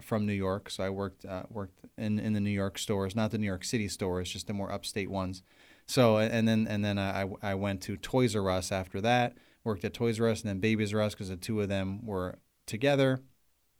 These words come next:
Unfortunately, they just went out of business. I thought that day would never happen, um, and they closed all their stores, but I, I w-, was long gone from there. I went to J C Penney, and that was my last place. I was an, uh,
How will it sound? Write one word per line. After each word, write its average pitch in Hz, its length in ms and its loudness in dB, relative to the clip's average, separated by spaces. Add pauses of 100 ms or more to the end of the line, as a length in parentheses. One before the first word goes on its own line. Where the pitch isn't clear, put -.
(200)
Unfortunately, 110 580 0
they 101 120 2
just 98 180 -2
went 101 140 0
out 95 80 0
of 90 80 -4
business. 117 420 0
I 101 80 -2
thought 95 240 0
that 98 160 -2
day 98 140 -2
would 92 160 -4
never 92 200 -4
happen, 117 440 -2 (400)
um, 95 180 -2
and 95 60 -2
they 95 80 -2
closed 104 280 -2
all 101 100 2
their 98 100 0
stores, 120 340 2
but 113 160 -2
I, 101 160 4 (100)
I 101 200 0
w-, 101 300 -6
was 101 180 -6
long 110 300 2
gone 107 240 0
from 98 200 -4
there. 98 320 0 (180)
I 113 60 -8
went 101 180 -4
to 110 60 -2
J 101 220 0
C 104 160 -4
Penney, 95 440 -2
and 101 140 -4
that 92 140 -2
was 95 220 -6
my 95 140 -2
last 92 460 -2
place. 90 400 -4
I 92 60 -2
was 87 180 -4
an, 92 100 -4
uh, 90 100 -4